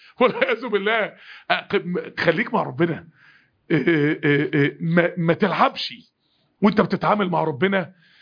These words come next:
فتلاقي نفسك بتستدرك. ربنا لا يخادع عبده المؤمن، آه، ربنا بيخادع المخادعين، آه، وهو خادعهم. ده ال-، ده المخادع، إن المنافقين يخادعون الله. المنافق اللي بيفكر في مصلحته،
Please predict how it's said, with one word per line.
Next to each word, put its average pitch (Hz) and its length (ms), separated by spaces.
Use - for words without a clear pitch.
فتلاقي 302 360
نفسك 294 320
بتستدرك. - 720
ربنا 208 400
لا 269 120
يخادع 226 520
عبده 170 200
المؤمن، 160 340
آه، 131 140
ربنا 208 320
بيخادع 294 460
المخادعين، 196 760
آه، 180 140
وهو 254 320
خادعهم. 247 680
ده 269 120
ال-، 262 240
ده 269 100
المخادع، 262 540
إن 208 100
المنافقين 214 540
يخادعون 233 680
الله. 233 240
المنافق 226 480
اللي 185 120
بيفكر 185 220
في 160 120
مصلحته، 160 480